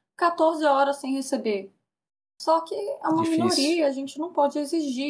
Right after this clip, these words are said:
Speaker 1: isso das pessoas. E, só que assim, Gustavo, eu vou ser sincera com você.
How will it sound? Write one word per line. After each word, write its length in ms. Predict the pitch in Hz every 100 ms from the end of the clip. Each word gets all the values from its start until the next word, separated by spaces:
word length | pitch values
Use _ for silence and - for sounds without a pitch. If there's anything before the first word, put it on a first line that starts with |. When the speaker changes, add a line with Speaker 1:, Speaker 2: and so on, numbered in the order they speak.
| 269
Speaker 1:
isso 180 | 262 247
das 140 | 254
pessoas. 680 | - 262 - 220 202 190 - _ _ _ _ _ _ _ _ _ _
E, 200 | - -
só 180 | - 339
que 100 | 339
assim, 400 | 381 381 302 247
Gustavo, 520 | 226 220 240 226 220
eu 60 | 254
vou 140 | 269
ser 260 | 294 - 311
sincera 400 | 311 311 302 285
com 160 | - 285
você. 480 | 294 294 254 220